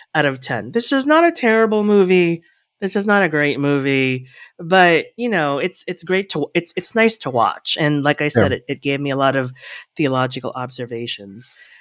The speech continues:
Speaker 1: My favorite kill was the, you know, the arrow to the eye. It just amuses me that, you know, Jason can survive this drowning as a kid. He lives in the forest and, ooh,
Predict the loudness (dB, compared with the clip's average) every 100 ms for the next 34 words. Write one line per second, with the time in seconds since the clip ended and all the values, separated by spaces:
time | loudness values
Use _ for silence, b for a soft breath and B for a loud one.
0 | b 0 2 2 2 2 -4 -4 0 2
1 | 4 2 -2 -4 2 4 4 2 -6 -12
2 | -8 -4 0 0 -2 -4 -10 _ _ _
3 | _ _ -8 2 4 4 2 0 2 4
4 | 4 2 0 0 2 2 2 -2 -6 -6
5 | -6 -4 0 0 2 2 0 0 -2 -2
6 | 0 0 0 -2 B B -2 2 2 2
7 | 2 2 0 0 -2 -4 -4 -4 -2 2
8 | 4 4 2 0 -4 -12 B B B _
9 | -12 -10 -8 -2 2 2 0 -2 -4 -8
10 | -2 4 6 4 2 -8 -6 0 0 0
11 | -8 -8 0 4 6 6 4 2 -4 -6
12 | -2 -2 -2